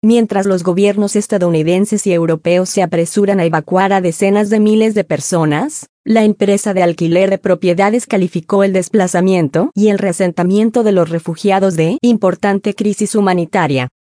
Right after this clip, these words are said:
El coste de los alojamientos se cubrirá con dinero de A I R B N B y de su director ejecutivo, Ryan Chesky, así como con aportaciones del Fondo para los Refugiados de A I R B N B punto org,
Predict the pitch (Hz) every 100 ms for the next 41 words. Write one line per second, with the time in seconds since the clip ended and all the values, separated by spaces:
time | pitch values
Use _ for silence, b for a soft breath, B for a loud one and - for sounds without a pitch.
0 | _ _ _ - 214 202 208 - 220 208
1 | 208 202 202 196 196 190 185 185 - 185
2 | 214 220 208 208 208 185 175 180 190 185
3 | - 180 - 190 - 175 180 175 170 175
4 | 175 170 156 202 254 240 190 - 175 160
5 | 151 214 233 254 220 180 - 180 151 170
6 | 359 _ 185 214 233 240 220 - 175 -
7 | 202 330 - - 190 - 233 208 180 165
8 | 190 180 170 165 170 - 196 185 175 165
9 | - 196 202 202 208 190 175 165 165 170
10 | - 196 190 190 170 175 185 190 185 175
11 | 170 175 165 175 175 170 170 170 185 185
12 | 170 165 180